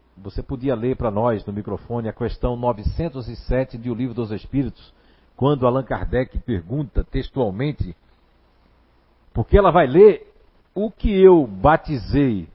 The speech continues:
um novo conhecimento precisa de novas terminologias." Foi o que fez Allan Kardec, foi o que fez muitos estudiosos.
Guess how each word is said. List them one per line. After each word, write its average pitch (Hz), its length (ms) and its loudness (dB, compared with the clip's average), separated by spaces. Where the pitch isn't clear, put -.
um 117 140 -12
novo 120 260 -4
conhecimento 170 720 -2
precisa 202 380 0
de 185 100 -2
novas 185 320 0
terminologias." 180 840 0
Foi 156 120 -4
o 139 40 -4
que - 80 -20
fez 123 200 -4
Allan 120 160 -4
Kardec, 139 440 -4
foi 139 100 -6
o 123 40 -8
que 123 120 -12
fez 127 240 -6
muitos 135 380 -6
estudiosos. 120 580 0